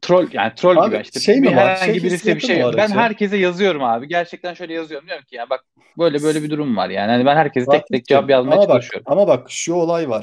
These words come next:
Speaker 2: Sen herkese tek tek yazarak herkesi ikna edebileceğini mi düşünüyorsun?
Speaker 1: Yo, düşünmüyorum aslında. Sadece o, hani eğer birisi onu okursa diyorum ki yani şöyle aslında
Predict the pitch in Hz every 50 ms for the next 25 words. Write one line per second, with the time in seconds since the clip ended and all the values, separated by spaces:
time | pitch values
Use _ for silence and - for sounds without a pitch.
0 | - - - - 170 185 170 139 160 170 185 - - 165 135 123 120 123 - 170
1 | 165 165 - 151 131 - - 131 131 135 156 151 127 120 - - 147 151 151 -
2 | 156 143 139 - - 123 - - 156 147 147 143 139 143 139 135 139 131 123 127
3 | 135 135 139 147 156 160 - - _ _ _ - - 127 131 127 117 117 - -
4 | - 120 113 110 107 - - 175 196 214 - _ _ _ _ _ _ _ _ _
5 | _ _ _ _ _ _ _ - 185 202 180 156 147 156 156 165 - - 196 180
6 | 156 135 120 107 104 - - - 107 101 104 127 151 165 - - _ - - -
7 | 175 165 147 139 143 180 180 165 - - - 147 135 131 139 139 - _ _ -
8 | 135 139 143 143 147 151 151 151 - - 147 160 160 156 147 151 - - 160 127
9 | - - - 110 117 131 - _ _ _ _ _ _ - 165 160 131 113 110 110
10 | - 160 160 143 175 143 156 151 151 - - 247 262 247 175 147 - - 135 127
11 | 117 113 -